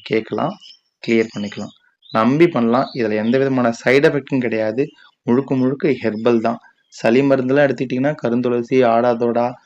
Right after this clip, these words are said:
ஆம், அதுக்கடுத்தது கற்பூரவள்ளி, தூதுவளை, இது மாதிரியான ஒரு பதினஞ்சு விதமான மூலிகைகள் அதுல யூஸ் பண்றோம்.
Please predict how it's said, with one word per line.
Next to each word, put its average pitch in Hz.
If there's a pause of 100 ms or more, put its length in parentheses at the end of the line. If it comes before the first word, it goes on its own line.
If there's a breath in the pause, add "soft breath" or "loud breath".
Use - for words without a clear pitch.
(340 soft breath)
ஆம், 110
அதுக்கடுத்தது 117 (140)
கற்பூரவள்ளி, 117 (400)
தூதுவளை, 117 (120)
இது 120
மாதிரியான 170
ஒரு 151 (100)
பதினஞ்சு 135
விதமான 123
மூலிகைகள் 123
அதுல 107
யூஸ் 113
பண்றோம். 120